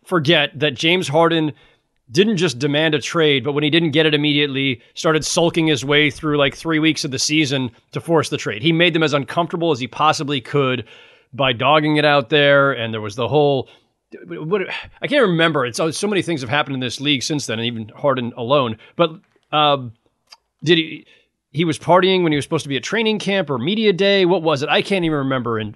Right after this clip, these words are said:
in the fall of, of twenty twenty-one, right? Um, or twenty twenty?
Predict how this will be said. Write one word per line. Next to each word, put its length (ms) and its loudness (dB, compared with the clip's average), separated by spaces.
in 60 -6
the 60 -8
fall 320 2
of, 160 -6
of 200 -6
twenty 280 -6
twenty-one, 840 -4
right? 340 -4
Um, 540 0
or 80 -14
twenty 240 -6
twenty? 640 -6